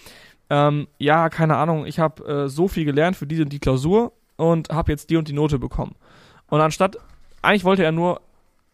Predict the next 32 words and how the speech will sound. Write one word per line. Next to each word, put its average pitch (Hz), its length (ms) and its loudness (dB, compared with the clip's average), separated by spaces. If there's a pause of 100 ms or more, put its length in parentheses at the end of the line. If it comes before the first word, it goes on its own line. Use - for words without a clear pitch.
(140)
eine 151 140 0
Information 160 580 -2
damit 135 240 -6
übermitteln 143 440 -4
und 143 80 -2
der - 80 0
andere 170 200 -2
sagt 156 240 0
dann, 147 120 4
„Ja, 160 160 8
ich 175 100 2
hab 180 100 -2
noch 165 140 0
viel 175 160 -2
mehr 190 220 4
gelernt, 156 300 2
hab 165 100 -2
noch 156 140 -4
eine 156 100 -2
viel 156 160 -2
bessere 160 280 -2
Note.“ 123 320 -6 (340)
Und 135 80 -6
im 156 80 -2
Endeffekt 190 340 -4
erzählt 143 280 -4
jeder 165 160 0
nur 160 120 -2
von 151 160 -2
sich 135 120 -8
selber 151 460 0
und 135 180 -8